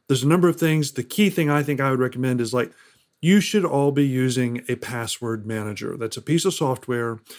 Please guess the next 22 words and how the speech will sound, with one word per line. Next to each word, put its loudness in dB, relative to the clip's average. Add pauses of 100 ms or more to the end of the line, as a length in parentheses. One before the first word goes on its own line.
(240)
where 2
you 2
only 4
have 0
to -2
remember 0
one 2
password, -8 (200)
and -6
you -4
make -2
it 2
a -2
strong -4
password, -10 (460)
and 4
then 2
it 4
creates 0
and -4
keeps 0
safe -2